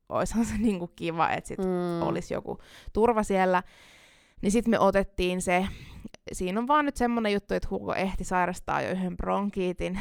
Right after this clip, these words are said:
Speaker 1: <laughs>
Speaker 2: Mm.
Speaker 1: ennen sitä, niin siitä on suljettu kaikki hengitystie-, tai tota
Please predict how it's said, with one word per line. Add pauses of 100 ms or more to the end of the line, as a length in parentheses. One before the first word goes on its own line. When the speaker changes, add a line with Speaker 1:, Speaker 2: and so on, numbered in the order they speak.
Speaker 1:
<laughs>
Speaker 2:
Mm.
Speaker 1:
ennen
sitä,
niin
siitä
on
suljettu
kaikki
hengitystie-, (680)
tai
tota